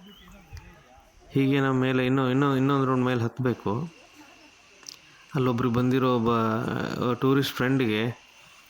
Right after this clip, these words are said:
ಒಂದು ವಿಡಿಯೋ ಮಾಡಿ ಅಂತ ಹೇಳಿದೆ. ನನ್ನನ್ನು ಸೇರಿಸಿ, ನೇಚರನ್ನು ಸೇರಿಸಿ ಒಂದು ವಿಡಿಯೋ ಮಾಡಿ ಅಂತ ಹೇಳಿದೆ. ಅವ್ರು ಮಾಡ್ತಿದ್ದಾರೆ.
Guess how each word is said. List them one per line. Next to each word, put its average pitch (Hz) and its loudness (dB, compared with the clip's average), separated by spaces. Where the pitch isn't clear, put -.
ಒಂದು 120 0
ವಿಡಿಯೋ 117 2
ಮಾಡಿ 113 2
ಅಂತ 113 -2
ಹೇಳಿದೆ. 104 -6
ನನ್ನನ್ನು 135 2
ಸೇರಿಸಿ, 123 0
ನೇಚರನ್ನು 117 0
ಸೇರಿಸಿ 113 -2
ಒಂದು 107 0
ವಿಡಿಯೋ 110 0
ಮಾಡಿ 98 -2
ಅಂತ 101 -4
ಹೇಳಿದೆ. 101 -6
ಅವ್ರು 110 -4
ಮಾಡ್ತಿದ್ದಾರೆ. - -10